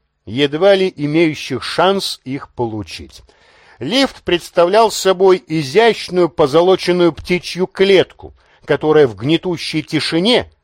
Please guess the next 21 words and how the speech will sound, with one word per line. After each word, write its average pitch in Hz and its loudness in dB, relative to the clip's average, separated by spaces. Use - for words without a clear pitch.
медленно 196 0
вознесла 139 0
их 160 0
на 139 0
верхний 123 0
этаж. 98 -10
Когда 180 4
клетка, 135 2
дернувшись 131 0
напоследок, 120 -4
остановилась, 151 -2
они 208 0
очутились 214 -4
в 139 -4
узком 127 -4
коридоре, 117 -4
пол 247 2
которого 226 2
был 160 -2
покрыт 131 -2
ковром. 104 -6